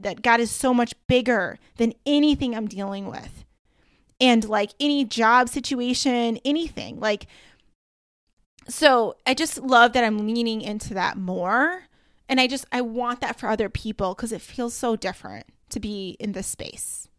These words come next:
than how I used to feel. You know, I feel like back old me could have been that girl that could have been on her deathbed being like, "Oh, I wish I would have had a, the courage to live a life true to myself. I wish I would have done that."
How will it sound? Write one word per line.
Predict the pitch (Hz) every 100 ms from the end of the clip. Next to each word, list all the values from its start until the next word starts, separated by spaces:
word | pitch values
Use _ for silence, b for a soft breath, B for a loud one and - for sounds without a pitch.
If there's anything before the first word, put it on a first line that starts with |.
| _
than | 226 214
how | 214
I | 208
used | 196 202 -
to | 196
feel. | - - - _ _ _ _ _ _ _ _ -
You | 214
know, | 190 190
I | 226
feel | 226 -
like | 311 277 - b b -
back | 233 240 262 _ -
old | 240 247 269
me | 277 302 320 339
could | -
have | 269
been | 262 262
that | 208
girl | 220 196 160
that | 208 -
could | 233
have |
been | 220 208
on | 202
her | 220
deathbed | 208 196 - 185 190
being | 196 196
like, | 190 185
"Oh, | - 240
I | 214
wish | 220 247
I |
would | 220
have | 202 208
had | 208
a, | 196 196 -
the | 220
courage | - 208 214 202
to | -
live | 196 -
a |
life | - -
true | - 220
to | 226
myself. | - 240 - - -
I | -
wish | 220 226
I |
would | 208
have | 208
done | - 247
that." | 139 -